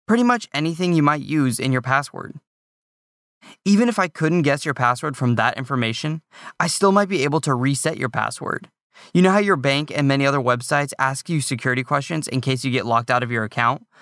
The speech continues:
Mother's maiden name, street you grew up on, high school mascot, name of your first pet? Do any of those ring any bells? Well, how hard do you think it would be to find that information on the internet?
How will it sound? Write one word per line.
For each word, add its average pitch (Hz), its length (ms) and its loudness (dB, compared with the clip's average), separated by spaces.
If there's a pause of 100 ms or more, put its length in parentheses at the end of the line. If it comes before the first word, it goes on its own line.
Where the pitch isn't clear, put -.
(140)
Mother's 113 380 2
maiden 139 280 0
name, 139 360 0
street 123 240 -4
you 117 100 -2
grew 113 220 2
up 139 160 0
on, 143 200 2
high 123 160 -6
school 110 200 -10
mascot, 131 560 0
name 123 240 -2
of 123 40 -2
your 117 100 -2
first - 300 -4
pet? 139 280 -4 (880)
Do 139 120 2
any 143 180 2
of 123 100 -2
those 131 260 2
ring 135 160 0
any 135 160 2
bells? 127 440 -2 (1200)
Well, 185 240 6
how 262 260 2
hard 202 300 4
do 147 60 -4
you 151 100 0
think 135 180 0
it 143 40 2
would 139 120 0
be 135 160 0
to 131 80 -2
find 151 260 0
that 165 80 -6
information 131 500 -4
on 120 180 0
the 120 120 -2
internet? 131 360 -4